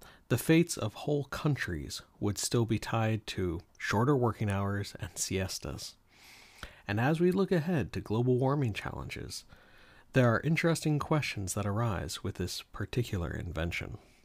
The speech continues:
Willis Carrier was not the first person to be interested in the concept of air conditioning. John Gorey, a physician in Florida, was trying to cure his patient's malaria when he created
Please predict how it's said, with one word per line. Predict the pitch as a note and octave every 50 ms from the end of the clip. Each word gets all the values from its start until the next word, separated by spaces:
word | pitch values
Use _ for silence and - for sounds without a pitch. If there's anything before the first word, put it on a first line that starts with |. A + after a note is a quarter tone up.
| _ _ _ _ _ _ _ _ _ _ _ _ _ _ _ _ _ _ _ _ _ - - - - - - - - - - - - - - - _
Willis | B2+ C#3 E3+ F#3+ G3 F3 -
Carrier | - - - E3 D3+ C#3+ C#3 C3+ C#3 C#3+ D#3 D#3
was | C3+ A2 A#2 B2+ B2+ A#2 A#2+
not | - C#3 C#3+ D3 D3
the | - D3
first | - - D#3+ D3+ - - _
person | - - E2 - - D#2 F2 F#2
to | - -
be | - A2 G#2+ F2+
interested | G#2 B2+ A#2 - - F#2 F2 - - G2 F#2+ G2+
in | F#2+ F#2+
the | G2 G2+
concept | - - - G2 F#2+ G2 - G2+ G#2 -
of | B2 A2+ A2+
air | - B2 B2 G#2+
conditioning. | - - G#2+ E2 - - - - E2+ E2 D#2+ - - - - - - - - - - - - - - - - - - - -
John | - C#3+ C#3 C#3+ D3+ D3 C3+ A#2
Gorey, | - B2+ C#3 D3 A#2 F#2 D#2+ C#2 C#2 G#2 G2 -
a | - A2+
physician | - - B2+ A#2+ C3+ D3 - - A#2 A#2 C3+ C#3+
in | - B2 D#3 C#3
Florida, | - - - E2+ D2+ C2 C2 C#2 C#2 E2 A2+ - - - - - - - - - -
was | - C3+ C3+ B2+
trying | - - F3 F3+ F#3+ F#3+
to | F3+
cure | E3+ - - - C3 B2 B2 A#2+
his | A2+ B2 B2+ A#2+
patient's | - - - F#2 F2+ - G#2 G#2 - -
malaria | A#2+ A#2+ C3 C#3 C#3 A2+ F#2 F2 C2+ A1+
when | F2 F2 F#2+ G#2
he | G#2+ C3 D3+
created | - - - D3 B2+ A2+ G2+ G2 G2+ A#2+ C3